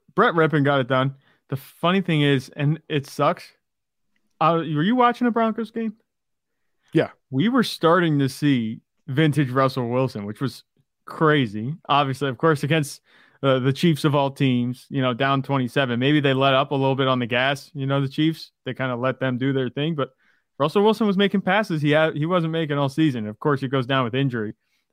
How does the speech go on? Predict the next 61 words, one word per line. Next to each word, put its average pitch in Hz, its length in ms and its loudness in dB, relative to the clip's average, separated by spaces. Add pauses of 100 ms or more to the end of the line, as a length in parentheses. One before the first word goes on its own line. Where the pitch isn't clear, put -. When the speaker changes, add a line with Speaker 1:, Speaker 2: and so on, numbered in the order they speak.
Speaker 1:
Um, 101 360 -2
Jerry 165 200 2
Jeudy 139 240 2
did 139 160 0
catch 143 200 -2
a 117 80 -6 (120)
third 139 260 2
touchdown, 156 540 -2 (260)
you 135 80 -4
know, 135 100 2
by 131 160 2
virtue 135 340 0
of 120 100 -2
them 127 180 -2
being 123 300 -2 (280)
at 139 220 -2
the 139 100 -2
goal 139 280 2
line 151 240 2
when 123 80 -2
Brett 131 180 -2
Rippon 135 280 -2
came 135 220 0
in. 139 220 -2 (540)
Um, 107 340 0
so - 180 -2
I'm 160 200 2
not 175 220 2 (380)
giving 151 380 0
too 160 220 -4
much 170 200 -2
credit 165 300 -2
to 160 80 -4
Brett 156 240 -2
Rippon. 170 260 -2
I'm 147 120 -2
not 143 160 -2
sure, 143 420 -2 (480)
um, 117 260 0
how 135 380 -2
awesome 139 300 -2
of 127 100 -4
a 127 60 -6
start 143 260 -2
he's 123 100 -4
going 127 160 -2
to 120 60 -4
be 123 100 -4
next 127 260 -4
week 123 120 -8
just - 160 -8
because 123 240 -6
Brett 131 220 -4
Rippon's 131 320 -4
there 135 140 0
and 117 80 -4
he 127 60 -2
didn't 123 220 -2
look 120 200 -4
too 151 180 0
good. 160 240 2